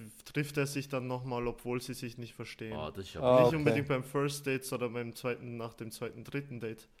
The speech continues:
Speaker 1: Wenn man merkt, ah, es läuft nicht so und man sich weiterhin mit der Person trifft.
Speaker 3: Okay.
Speaker 2: Das ist eigentlich assi, Mann, dann so, das ist so einfach
Speaker 1: Ja, Mann.
Speaker 2: Zeitverschwendung und so, keine Ahnung,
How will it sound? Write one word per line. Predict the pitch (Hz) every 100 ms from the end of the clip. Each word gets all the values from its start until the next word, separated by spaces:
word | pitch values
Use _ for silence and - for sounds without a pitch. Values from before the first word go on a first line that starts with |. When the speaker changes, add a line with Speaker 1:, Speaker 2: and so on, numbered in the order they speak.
| _ _
Speaker 1:
Wenn | - 107
man | 104
merkt, | 107 107
ah, | - 110
es | 120 120
läuft | 120 123 123
nicht | 113
so | - 117 120 - - -
und | 110
man | 107
sich | 110 107
weiterhin | 113 110 113 117 110
mit | 110
der | -
Person | 107 - 123 113 110
trifft. | 113 - 113 - _ _ _ _ _ _ -
Speaker 3:
Okay. | 123 120 127 117 110 - - _ _ -
Speaker 2:
Das | - -
ist |
eigentlich | - 73 71 -
assi, | 73 76 78
Mann, | 73 69 -
dann | 67 69 69 -
so, | -
das | - -
ist | -
so |
einfach | - - - -
Speaker 1:
Ja, | 120 127
Mann. | 123 82
Speaker 2:
Zeitverschwendung | 71 117 -
und | -
so, | - 131 -
keine | - -
Ahnung, | 73